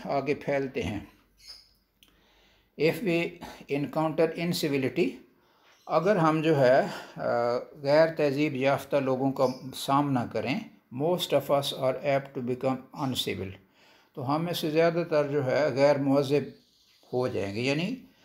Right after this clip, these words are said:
गैर महज़ब लोगों के साथ हम गैर महज़ब हो जाएंगे और तहजीब, अ, याफ्ता लोगों के साथ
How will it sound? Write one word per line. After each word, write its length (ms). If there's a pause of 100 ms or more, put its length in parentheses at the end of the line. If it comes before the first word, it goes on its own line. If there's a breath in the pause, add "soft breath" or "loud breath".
(440 soft breath)
गैर 380
महज़ब 480
लोगों 300
के 120
साथ 260
हम 240
गैर 280
महज़ब 460
हो 140
जाएंगे 360
और 360
तहजीब, 760
अ, 460 (260 loud breath)
याफ्ता 500
लोगों 300
के 120
साथ 240